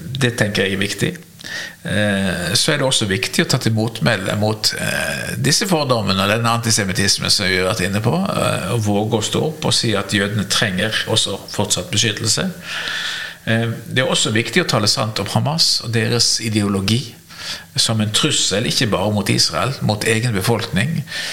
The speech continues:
Og vi hørte jo og ser også at selv i Gaza i dag så er der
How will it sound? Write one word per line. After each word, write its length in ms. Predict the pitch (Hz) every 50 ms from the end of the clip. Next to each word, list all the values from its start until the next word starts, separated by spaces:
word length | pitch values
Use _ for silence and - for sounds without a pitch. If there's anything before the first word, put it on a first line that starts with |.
| - -
Og 140 | - 113 120
vi 300 | 120 120 123 120 120 - - - - - -
hørte 340 | - 139 147 147 - - 151
jo 140 | 123 110 110
og 80 | 131 -
ser 300 | - - 135 147 143 131
også 340 | 135 123 - - - 107
at 220 | 104 104 - - -
selv 340 | - - - 139 127 123 127 -
i 180 | 123 123 127 117
Gaza 420 | 123 120 113 107 - - 98 98
i 20 | 92
dag 320 | 101 104 113 135 151 151
så 240 | - - - - -
er 160 | 131 127 113
der 180 | 104 95 95